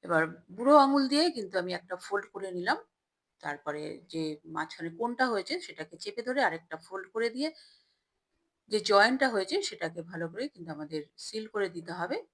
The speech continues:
আঙুলের সাহায্যে। আমি কিন্তু দুরকম ভাবে তোমাদের ফোল্ডটা করা দেখালাম, তোমরা খেয়াল করলে বুঝতে পারবে। এরপর আমি পুরো ভরে দিয়ে পুরো সিল করে দেব।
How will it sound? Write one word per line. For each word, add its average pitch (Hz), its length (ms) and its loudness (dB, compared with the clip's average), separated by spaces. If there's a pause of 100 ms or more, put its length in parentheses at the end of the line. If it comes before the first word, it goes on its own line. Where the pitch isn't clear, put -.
(540)
আঙুলের 170 320 -6
সাহায্যে। 170 440 -4 (4000)
আমি 196 100 -16
কিন্তু 240 200 -4
দুরকম 269 440 4
ভাবে 269 200 4
তোমাদের 180 300 0
ফোল্ডটা 202 300 0
করা 180 200 4
দেখালাম, 175 420 -2 (560)
তোমরা 165 200 0 (180)
খেয়াল 196 260 0
করলে 196 260 -4
বুঝতে 185 300 -10
পারবে। 175 260 4 (600)
এরপর 262 240 4
আমি 302 160 6
পুরো 208 280 -4
ভরে 185 240 -2
দিয়ে 254 220 2
পুরো 165 240 -4
সিল 170 340 -2
করে 160 200 2
দেব। 156 160 0